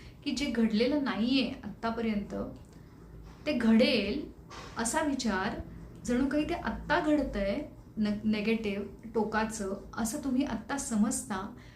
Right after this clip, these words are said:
त्याच्यामध्ये तुम्ही जगायला सुरुवात करता. की लोक मला बोलतायत, लोक मला नावं ठेवतायत, मी लोकांपुढे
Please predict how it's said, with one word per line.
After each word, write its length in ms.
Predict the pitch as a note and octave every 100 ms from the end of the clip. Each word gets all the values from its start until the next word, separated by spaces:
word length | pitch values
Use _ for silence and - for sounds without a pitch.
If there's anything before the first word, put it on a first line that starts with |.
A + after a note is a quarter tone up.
| -
त्याच्यामध्ये 460 | - B3 D4 C#4 D4
तुम्ही 160 | C#4 C#4
जगायला 460 | A3 G3+ G#3 A#3
सुरुवात 460 | B3+ A#3 G#3+ G3+ G3 -
करता. 360 | - - E3+ F3 - - - - - - - - - - - - - - - - - -
की 100 | C#4
लोक 160 | B3
मला 280 | C4 B3+ B3+
बोलतायत, 600 | A#3+ G#3+ A3 G#3+ G#3 G3
लोक 200 | G3+ G3+
मला 240 | A3 A3 A3+
नावं 260 | G#3 G3+
ठेवतायत, 440 | A3 A3+ G#3 G3+ G3+
मी 140 | G#3+ A3
लोकांपुढे 460 | G3+ G#3+ A3 A3